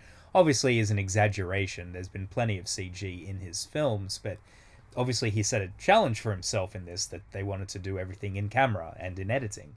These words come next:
And, uh, that is amazing. Um,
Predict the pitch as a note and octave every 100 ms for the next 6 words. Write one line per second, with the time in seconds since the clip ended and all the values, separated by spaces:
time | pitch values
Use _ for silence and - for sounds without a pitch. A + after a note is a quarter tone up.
0 | - - - - - - G#2 G2 F#2 F#2
1 | F#2 - F#2+ F2+ F#2 - - G#2 A2 -
2 | _ _ _ - - A#2 G2 F#2+ - -
3 | G#2+ A#2+ C3 G#2+ - - - - - -
4 | - F#2 F2+ F#2 F2+